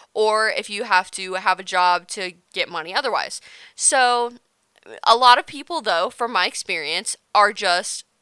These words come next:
basically not working or working very minimal hours and just popping out to class, like, every, like, not very often. And so the rest of your time, you're just doing whatever. You're just chilling,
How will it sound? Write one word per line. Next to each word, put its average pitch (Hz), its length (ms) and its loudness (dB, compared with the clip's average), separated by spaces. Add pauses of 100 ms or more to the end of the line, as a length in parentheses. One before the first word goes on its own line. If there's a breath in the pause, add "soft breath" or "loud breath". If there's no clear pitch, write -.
(180)
basically 185 400 -6
not 170 260 -2
working 247 520 -2
or 208 180 0
working 202 400 -4
very 196 480 0
minimal 170 400 -6
hours 151 380 -6
and 190 160 -8
just - 320 -10
popping 185 280 -2
out 180 200 4
to 196 80 -8
class, 165 420 0
like, 160 140 -8
every, 160 520 -8 (120)
like, 160 260 -8
not 190 260 2
very 185 220 0
often. - 460 -6 (640 loud breath)
And 240 180 2
so 269 240 0
the 240 120 -10
rest 285 280 -2
of 339 100 -10
your 294 140 -4
time, 220 380 -4
you're 226 160 -10
just 359 300 -8 (400)
doing 208 340 -6
whatever. 302 560 0 (160)
You're 233 160 -8
just 294 240 -8
chilling, 226 560 -4